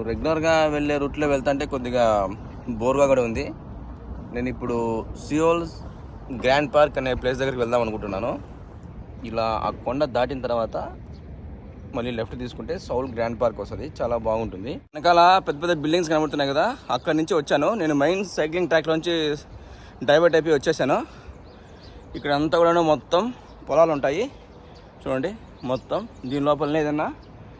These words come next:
వీళ్ళకి కావాల్సినటువంటి కూరగాయలని కూడాను ఇలా పాలీ హౌస్‌లోనే ఎక్కువగా పండిస్తూ ఉంటారు.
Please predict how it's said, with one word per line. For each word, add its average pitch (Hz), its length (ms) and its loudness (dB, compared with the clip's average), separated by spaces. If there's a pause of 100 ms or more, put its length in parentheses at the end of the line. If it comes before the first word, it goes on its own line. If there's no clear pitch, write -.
(220)
వీళ్ళకి 123 240 -6
కావాల్సినటువంటి 147 480 2
కూరగాయలని 147 460 2
కూడాను 139 220 2
ఇలా 156 100 2 (100)
పాలీ 147 240 4
హౌస్‌లోనే 143 400 0 (160)
ఎక్కువగా 156 360 2
పండిస్తూ 143 360 0
ఉంటారు. 127 300 0